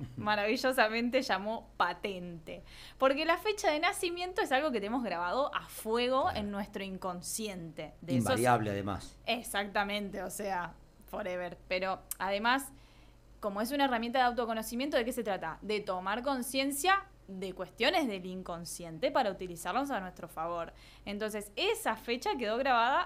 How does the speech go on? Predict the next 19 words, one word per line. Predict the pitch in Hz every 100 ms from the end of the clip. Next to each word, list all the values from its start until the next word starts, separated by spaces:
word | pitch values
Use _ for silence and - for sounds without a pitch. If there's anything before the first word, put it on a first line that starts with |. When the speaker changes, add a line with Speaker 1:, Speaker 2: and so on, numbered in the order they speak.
| -
Speaker 2:
a | 196
fuego | - 190 196 226
en | 311
tu | 233
inconsciente. | 190 180 175 170 - 175 170 185
Y | 185
todo | 226 339
el | 339
tiempo | 349 359
tu | 311
inconsciente | 277 254 277 330
va |
a | 302
buscar | 240 277 330 - - - - - - -
cosas | 277 269 320 330 - -
ahí, | - 190 214 208 - - -
de | 196
esa | 208 254
fecha, | 240 233 226 311 330